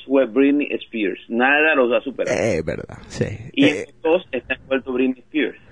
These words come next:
Speaker 1: para que veas tú. En una está Madonna,
Speaker 2: Claro.
Speaker 1: con Britney Spears, y en el otro, Britney Spears por completo.
Speaker 2: Sí, dio de qué hablar la nena. Bueno,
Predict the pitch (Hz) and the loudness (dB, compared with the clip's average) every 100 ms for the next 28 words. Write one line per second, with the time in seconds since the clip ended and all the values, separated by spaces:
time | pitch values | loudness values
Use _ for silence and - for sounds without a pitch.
0 | - - 113 113 113 117 - 127 127 - | -8 0 2 4 4 4 0 -4 -6 -18
1 | - - - 117 127 151 170 156 165 143 | -20 -12 -4 0 2 2 2 2 4 4
2 | 135 180 196 - _ - - 151 123 120 | 2 -2 -6 -20 _ -18 4 8 8 6
3 | 110 117 123 143 139 147 151 113 117 139 | 2 0 2 2 2 2 4 2 2 0
4 | - - - - 123 139 139 143 131 135 | -2 -4 -10 -14 -4 -2 0 0 0 0
5 | 117 104 113 110 - - 143 123 113 117 | -2 0 2 0 -4 4 6 6 6 6
6 | 120 113 113 117 117 113 120 127 - 127 | 4 2 -2 -2 -2 -4 -4 -4 2 4
7 | 113 | 4